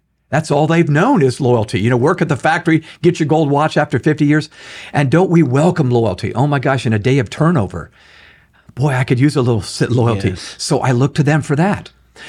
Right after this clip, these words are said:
Speaker 1: Baby boomers, I mentioned they're retiring on average at ten thousand a day. They're in their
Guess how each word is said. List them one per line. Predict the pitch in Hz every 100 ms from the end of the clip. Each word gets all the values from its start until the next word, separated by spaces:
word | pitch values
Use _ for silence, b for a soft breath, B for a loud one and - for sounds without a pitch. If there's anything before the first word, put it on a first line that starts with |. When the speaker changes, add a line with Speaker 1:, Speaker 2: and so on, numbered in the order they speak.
| B -
Speaker 1:
Baby | 139 143 147
boomers, | 175 214 113 90
I | 110
mentioned | 113 104 120
they're | 110
retiring | 117 120 104 92 110 110
on | 110
average | 107 104 123 135
at | -
ten | 117 95
thousand | 104 104 131
a | 120
day. | 120 170 92 82 B B B
They're | 104 117 123
in | 123
their | 120 113 107